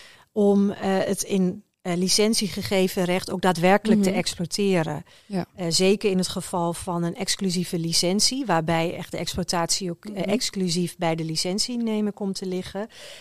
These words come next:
Speaker 2: Ja.
Speaker 1: Ja, zou het zonde zijn als die licentienemer het recht op de plank laat
Speaker 2: Ja.
Speaker 1: liggen, zoals men dat noemt.
Speaker 2: Ja.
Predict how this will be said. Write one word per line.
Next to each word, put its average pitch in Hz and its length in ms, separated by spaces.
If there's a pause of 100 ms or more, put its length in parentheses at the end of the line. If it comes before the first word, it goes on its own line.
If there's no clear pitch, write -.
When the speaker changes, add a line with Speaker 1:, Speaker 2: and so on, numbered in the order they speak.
Speaker 2:
Ja. 208 120
Speaker 1:
Ja, 180 60
zou 190 180
het 190 120
zonde 254 340
zijn 196 360
als 196 180
die 202 120
licentienemer 190 1000
het 180 120
recht 185 360 (120)
op - 200
de - 80
plank 240 420
laat 247 200
Speaker 2:
Ja. 240 60
Speaker 1:
liggen, 247 320
zoals 220 280
men 214 200
dat 214 160
noemt. 233 320
Speaker 2:
Ja. 185 160